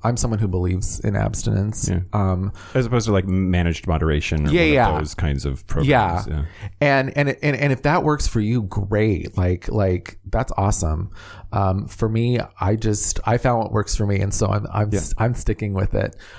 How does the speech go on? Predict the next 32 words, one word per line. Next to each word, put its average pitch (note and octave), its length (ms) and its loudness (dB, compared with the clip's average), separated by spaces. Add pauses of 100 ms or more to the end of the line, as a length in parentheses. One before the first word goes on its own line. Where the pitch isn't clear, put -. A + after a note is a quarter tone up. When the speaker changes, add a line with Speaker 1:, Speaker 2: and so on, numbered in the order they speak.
(200)
Speaker 1:
But, B2 320 2
um, A2+ 320 0
I B2 140 2
think C#3+ 360 -2
people, A#2 800 2 (240)
I - 80 2
think A#2+ 160 -2
people B2 300 2
should A2 320 0
try G2 280 2
what's G#2+ 240 0
out G#2+ 260 0
there. E2+ 420 0 (200)
You A2 120 2
know, F#2+ 260 4
try, G#2+ 460 0 (120)
um, G2 380 0 (320)
I G#2+ 60 -2
know, G#2+ 260 0 (380)
I B2 80 2
know A#2+ 100 0
with G#2+ 160 0
twelve-step A#2+ 520 0
programs, A2+ 420 0
a G#2 60 0
lot G2+ 160 2
of G#2+ 60 -2
people G#2+ 280 0
have G2+ 320 2
an G2 120 -2
issue. F#2+ 640 2 (140)
Um, F2 380 0